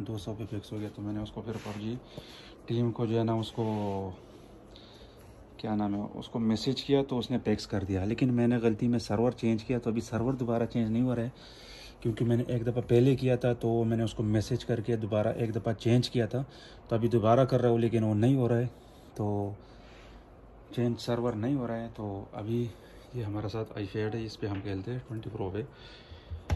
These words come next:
तो अभी हम मोबाइल पे स्क्रीन पे लेके जाते हैं, उसका speed check करते हैं आप लोगों के सामने कि कितना speed आता है उसका। तो चलो शुरू करते हैं।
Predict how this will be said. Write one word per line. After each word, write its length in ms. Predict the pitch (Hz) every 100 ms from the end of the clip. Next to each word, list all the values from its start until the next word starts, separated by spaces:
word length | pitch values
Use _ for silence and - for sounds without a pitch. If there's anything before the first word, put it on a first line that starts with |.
| - - - - - - - - - - - - -
तो 680 | 110 104 107 110 110 110 107 - - 123
अभी 180 | 123
हम 200 | 131 131 143 - - - - -
मोबाइल 240 | 113 127 131
पे 80 |
स्क्रीन 300 | 131 - 127
पे 80 | 127
लेके 180 | 131 123
जाते 260 | 113 110 135
हैं, 80 | 131
उसका 180 | 127
speed 360 | 131 - 123 131
check 200 | - 120
करते 240 | 117 110 117
हैं 60 |
आप 120 | 110
लोगों 180 | 113 110 107
के 60 | -
सामने 340 | 107 104 104
कि 120 | 117 113 -
कितना 260 | 131 127 117
speed 300 | - 107 92
आता 200 | 90 98
है 60 |
उसका। 220 | 92 - 92 - - - - - - - -
तो 80 | -
चलो 260 | 98 110 110
शुरू 280 | 101 107 98
करते 260 | 101 -
हैं। 240 | 107 131